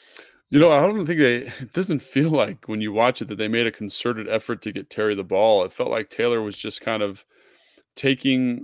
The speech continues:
opportunities that were there. Like, kinda to your point, like, this is a play that, you know, they run and mesh, right? And it's, like, the first third down conversion, third and two, um, and they're running mesh with Terry. And, uh, Heinicke kinda loses a little bit of ground,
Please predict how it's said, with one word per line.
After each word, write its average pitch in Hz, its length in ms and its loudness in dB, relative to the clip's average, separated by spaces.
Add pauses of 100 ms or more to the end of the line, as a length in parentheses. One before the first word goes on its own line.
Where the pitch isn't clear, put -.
(120)
opportunities 135 800 -4
that 139 140 -4
were 147 120 -4
there. 165 360 -2
Like, 139 140 0
kinda 190 200 2
to - 120 -8
your 151 100 2
point, 110 280 -4
like, 107 200 0
this 147 160 0
is 139 140 -2
a 127 60 0
play 131 540 2 (320)
that, 123 220 0
you 143 120 2
know, 127 140 0
they 135 140 0
run 147 180 2
and 127 140 -2
mesh, - 340 -6
right? 113 180 0
And 117 140 -6
it's, 107 100 -14
like, 117 140 -8
the 104 80 -18
first - 320 -10
third 113 180 -8
down 110 520 -6
conversion, 107 460 -6
third 110 220 -6
and 98 80 -14
two, 107 380 -8 (380)
um, 101 480 -4
and 117 120 -8
they're 110 80 -2
running 117 220 0
mesh 113 200 -4
with 101 120 -12
Terry. 98 340 -4
And, 95 340 -10 (200)
uh, 95 300 -6
Heinicke 110 360 -6
kinda 101 140 -6
loses 110 240 -8
a 117 60 -12
little 117 140 -2
bit 110 120 -10
of 107 80 -12
ground, 113 400 -2